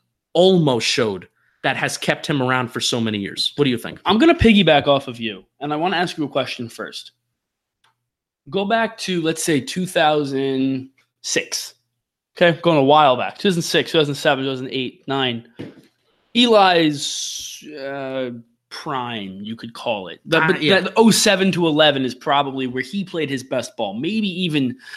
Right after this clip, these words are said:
Speaker 2: to twelve and thirteen, he also played,
Speaker 1: Fourteen.
Speaker 2: he played very well.
Speaker 1: Fourteen was pretty much the last year.
Speaker 2: What was Eli Manning's biggest problem?
Speaker 1: I would say the turnovers and trying to force the ball downfield.
Speaker 2: Okay.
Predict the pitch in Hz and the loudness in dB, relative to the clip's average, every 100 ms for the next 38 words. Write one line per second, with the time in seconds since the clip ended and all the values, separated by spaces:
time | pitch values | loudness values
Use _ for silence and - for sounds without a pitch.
0 | - - 131 - 151 139 131 117 131 120 | -20 -10 -10 -4 0 0 0 -4 -6 -6
1 | - 139 123 117 117 - 120 123 117 127 | -6 -6 -6 -8 -12 -10 -8 -8 -8 -10
2 | 120 127 117 123 117 113 113 107 202 196 | -10 -10 -8 -8 -8 -8 -8 2 2 4
3 | 196 151 - 147 127 - 113 110 98 - | 0 0 0 -2 -2 -4 -2 0 -2 -4
4 | 80 - _ _ _ _ _ _ _ _ | -12 -14 _ _ _ _ _ _ _ _
5 | _ _ _ _ _ 151 165 262 208 214 | _ _ _ _ _ -4 2 2 4 6
6 | 208 202 196 175 - _ _ - 185 180 | 6 6 2 -4 -10 _ _ -6 -2 0
7 | 170 160 151 143 143 135 117 - 104 90 | 2 0 0 -4 -4 -8 -6 -8 -8 -12
8 | 85 _ _ _ _ _ _ _ 226 - | -20 _ _ _ _ _ _ _ -4 -2
9 | - 151 127 - 151 165 185 220 156 - | 2 2 2 -2 0 0 2 0 0 -2
10 | 156 143 - 165 - 170 233 165 104 - | -2 0 0 -2 -2 0 2 2 -4 -8
11 | 98 - - 170 135 | -12 -12 -4 -2 -2